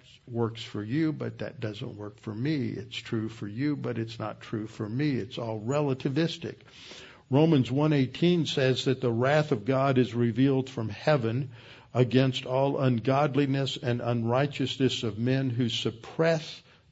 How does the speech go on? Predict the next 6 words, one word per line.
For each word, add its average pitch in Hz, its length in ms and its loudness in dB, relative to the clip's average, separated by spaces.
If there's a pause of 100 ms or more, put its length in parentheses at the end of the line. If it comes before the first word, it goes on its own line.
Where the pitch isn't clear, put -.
the 127 100 6
truth 131 720 4
in 127 140 2
unrighteousness. 135 1080 -2 (460)
Truth 196 380 8
suppressors 143 1000 2